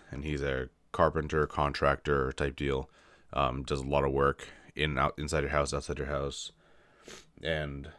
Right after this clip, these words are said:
from my experiences in real estate, <laughs> which I have, you know, 'cause I own some rental properties and stuff down in North Carolina, um, finding a good contractor is super tricky. So John's done some work for me personally in the past, 'cause I like to vet people before I,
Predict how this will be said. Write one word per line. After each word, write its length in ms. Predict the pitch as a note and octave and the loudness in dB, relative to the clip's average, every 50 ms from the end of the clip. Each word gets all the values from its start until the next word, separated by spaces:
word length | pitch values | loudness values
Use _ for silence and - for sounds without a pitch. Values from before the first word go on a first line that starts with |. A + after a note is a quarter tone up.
| - - _ _ _ _ _ _ _ - - - - | -20 -20 _ _ _ _ _ _ _ -20 -20 -20 -20
from 380 | - - - G#2+ F#2+ F2+ F2 | -10 0 4 6 6 6 6
my 300 | F2 F#2+ G#2 G#2 G2 F#2+ | 6 8 8 8 8 8
experiences 680 | F2+ F2 E2 - - - G2 F#2 F2+ E2+ - E2 D#2 C#2+ | 6 6 4 2 0 2 2 4 4 2 0 -2 -2 0
in 80 | D2 | 2
real 180 | D#2+ F2 E2+ D#2+ | 4 4 6 4
estate, 460 | D2 - - C#2+ C#2 D2+ - - - - - - - - - - - - | 4 2 0 0 2 2 0 0 -2 -6 -6 -6 -8 -10 -14 -16 -14 -16
<laughs> 440 | - - - - - - - - - | -16 -16 -16 -18 -20 -20 -16 -8 -6
which 160 | F2 - - | -2 2 2
I 80 | D#2 | 4
have, 500 | D2+ D#2 D2 C2+ C#2 C#2+ C2+ B1 - - - | 6 6 8 6 6 4 2 -2 -6 -8 -6
you 80 | C#2 C#2 | -4 -2
know, 280 | C2 B1+ B1+ C2 C2 - _ - - | -2 -2 -4 -6 -8 -10 _ -14 -4
'cause 100 | - D2 | 0 2
I 60 | C#2+ | 4
own 140 | C#2 C2+ C2 | 4 2 0
some 200 | - C#2+ C#2 C2+ | -2 -4 -4 -4
rental 180 | C2 B1+ - C#2 | -2 -4 -4 -2
properties 420 | - C#2 B1 B1+ C#2 C2+ C2 C2+ | -2 -2 -2 -2 -2 -4 -4 -4
and 100 | C#2+ C2 | -4 -4
stuff 280 | - - C2+ C2 - - | -2 -2 -2 -4 -2 -2
down 180 | C#2 C2+ C2+ | -2 0 0
in 60 | C2+ | 0
North 160 | C#2 C2+ - - | -2 -4 -4 -4
Carolina, 420 | - C#2 C2+ C2+ C#2 C#2+ C#2+ - - - - - - - - - - - | -2 0 0 0 0 0 -2 -4 -6 -12 -20 -20 -20 -20 -20 -16 -4 2
um, 480 | D#2 D2+ D2+ D2 C#2+ C#2 C2 C2 - - - _ - - _ _ _ - - - - | 4 6 6 6 6 2 0 -4 -8 -10 -18 _ -20 -20 _ _ _ -16 -16 -14 0
finding 260 | - F2+ F#2+ A#2+ C#3 | 2 4 4 4 2
a 80 | D3 A#2+ | 0 0
good 160 | A2 A#2 - | 0 -2 0
contractor 560 | - - G#2 A2 - - B2 C#3 - - F2+ | 2 2 2 2 2 2 0 0 0 0 0
is 160 | D2 C#2+ D2 - | 0 0 0 0
super 200 | - A2+ - - | -2 -2 0 0
tricky. 360 | C#3+ C#3+ - - D2 D#2 - - - - _ _ _ _ - - - - - - - - - - - _ | -2 -2 -2 -4 -8 -8 -8 -12 -20 -20 _ _ _ _ -20 -20 -20 -20 -20 -20 -20 -20 -20 -20 -20 _
So 400 | - - F#2 E2+ D#2+ D#2 D2 C#2+ | -2 4 6 8 8 8 6 4
John's 400 | D2 D2 F#2 F2 E2+ E2 D#2+ D2+ | 4 6 8 8 8 8 6 4
done 220 | - - E2 D#2 | 2 2 4 4
some 180 | - - E2 D#2+ | 2 0 0 0
work 120 | D#2 D2 | 0 -2
for 140 | - - - | -2 -4 -2
me 200 | D2+ E2 E2+ D#2+ | 0 2 2 2
personally 500 | - - - G#2+ G2+ - - - C#2+ C2+ | 2 6 6 6 6 6 2 -2 -4 -4
in 80 | C2 B1 | -4 -4
the 60 | B1 | -4
past, 340 | - C#2 C2 C#2 D2+ D2 - | -2 2 2 4 2 2 0
'cause 140 | - - C#2+ | -2 -2 2
I 40 | |
like 180 | C#2+ D2 C#2+ - | 2 2 2 2
to 80 | - C#2 | 0 0
vet 240 | C2+ D2+ C#2+ - - | 2 2 2 2 0
people 480 | E2 D2+ - - C#2 C2+ C2 C2 - - | -2 -2 0 0 0 0 0 0 -2 -6
before 460 | - - - - C#2 C2+ C2 C2 C2 | -10 -14 -4 -2 0 0 2 2 0
I, 300 | B1+ B1 B1+ B1+ B1+ C2 | 0 -2 -2 -2 -4 -6